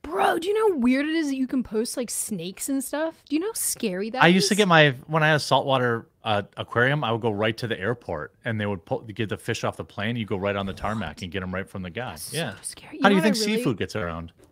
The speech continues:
Speaker 1: No, no, I get that, but that's for, that's for the purposes of eating. I'm, I'm, I'm not, I'm like, I'm just, it's so weird to me that you can take a living creature, like a snake,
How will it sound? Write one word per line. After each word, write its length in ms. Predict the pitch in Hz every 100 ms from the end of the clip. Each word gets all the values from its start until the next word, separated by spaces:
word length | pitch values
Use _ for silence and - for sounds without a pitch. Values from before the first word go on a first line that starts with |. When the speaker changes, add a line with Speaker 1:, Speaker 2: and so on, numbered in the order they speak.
| _ 359
Speaker 1:
No, 140 | 453
no, 140 | 440 403
I 120 | 339
get 180 | 392 381
that, 120 | 294
but 80 | 320
that's 160 | 381
for, 160 | - 320
that's 200 | 311 -
for 120 | 339
the 120 | 277
purposes 400 | - 254 277 262
of 120 | 254 220
eating. 280 | 247 233 208
I'm, 180 | 214 220
I'm, 340 | 240 240 240 -
I'm 120 | 254
not, 200 | 294 -
I'm 120 | 285 277
like, 140 | 302
I'm 200 | 294 320 339
just, 180 | 381
it's 100 | 349
so 180 | - 466 370
weird 220 | 403 427
to 60 |
me 120 | 349 285
that 80 | 247
you 120 | 254
can 100 | 277
take 180 | 339 339
a 40 |
living 560 | 254 226 269 294 254 226
creature, 680 | - 269 262 - 185 185 185 _ _ _ _ _ _ _ _ -
like 120 | 233
a 40 |
snake, 460 | 311 - 247 226 -